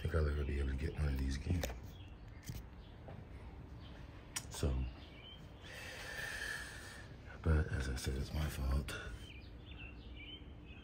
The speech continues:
And I just have to do it, and that's what I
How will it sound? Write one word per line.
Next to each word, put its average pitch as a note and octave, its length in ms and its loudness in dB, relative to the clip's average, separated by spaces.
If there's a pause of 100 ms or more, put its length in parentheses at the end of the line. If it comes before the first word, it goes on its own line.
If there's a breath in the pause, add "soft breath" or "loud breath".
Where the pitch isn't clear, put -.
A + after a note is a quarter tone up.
(1700)
And E2 260 6
I D#2+ 60 6
just D#2+ 280 4
have D#2 220 6
to - 100 -2
do F#2 220 4
it, C#2+ 100 2
and D2+ 100 8
that's D2+ 180 4
what E2 120 2
I D#2+ 100 4